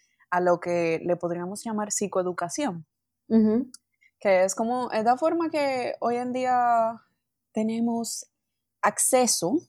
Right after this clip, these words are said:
Speaker 1: a, digamos, terapeutas o psicólogos que han tomado como este rol de psicoeducar a través de las redes, pero no sé hasta qué punto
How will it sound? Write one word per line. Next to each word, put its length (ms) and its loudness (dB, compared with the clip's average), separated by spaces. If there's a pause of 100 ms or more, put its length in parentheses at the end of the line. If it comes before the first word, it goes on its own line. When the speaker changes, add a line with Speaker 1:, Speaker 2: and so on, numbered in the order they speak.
(140)
Speaker 1:
a, 220 6
digamos, 420 2
terapeutas 920 4
o 80 0
psicólogos 720 0
que 160 -2
han 180 -2
tomado 840 0
como 260 -6
este 360 -4
rol 380 0
de 340 0 (420)
psicoeducar 880 2
a 100 6
través 320 2
de 100 -4
las 200 -4
redes, 340 -4
pero 160 -4
no 160 -6
sé 120 -4
hasta 340 -2
qué 160 -4
punto 680 -8